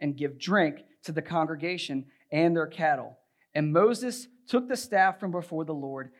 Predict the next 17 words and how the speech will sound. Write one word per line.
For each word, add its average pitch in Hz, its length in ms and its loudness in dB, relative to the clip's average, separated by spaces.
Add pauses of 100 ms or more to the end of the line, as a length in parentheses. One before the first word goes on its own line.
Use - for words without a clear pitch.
(160)
as 135 480 0 (100)
he 127 420 -10 (140)
commanded 139 480 2
him. 113 260 -16
So - 140 -8
you're, 151 200 -2 (120)
so - 160 -4
here 202 220 -2
you 262 180 2
are, 185 220 8
right? 165 200 0 (200)
You 147 100 -4
have 147 100 0
the 143 60 -4
nation 220 400 2
of 247 140 -6
Israel 160 480 0